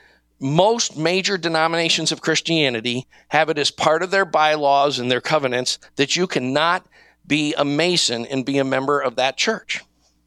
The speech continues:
Because Masonism is a, Masonaries are, fr-, it's another religion.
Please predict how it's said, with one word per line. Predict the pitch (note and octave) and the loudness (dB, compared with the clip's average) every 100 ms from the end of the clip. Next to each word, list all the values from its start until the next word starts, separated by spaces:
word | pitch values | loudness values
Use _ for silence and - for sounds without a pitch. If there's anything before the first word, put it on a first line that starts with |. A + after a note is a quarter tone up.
| _ _ _ _ _ - - _ | _ _ _ _ _ -20 -20 _
Because | D3+ E3+ C#3 | -2 0 0
Masonism | D3 A#3 - C#3+ C3+ D#3 E3 | 0 0 0 0 -2 0 -2
is | C#3+ C#3+ | -2 -2
a, | C#3 | -2
Masonaries | - D3 A3+ E3 C#3+ C#3 D#3 D3+ | -2 -2 0 0 0 0 -2 -2
are, | C#3+ | -2
fr-, | C#3 F3+ D#3 | -2 -6 -6
it's | D3+ D3 F3 - | -6 -2 0 0
another | F3 F3 G3 | 2 2 0
religion. | F#3 F#3 G#3+ G#3+ G3 C3+ | 0 0 0 0 -2 -4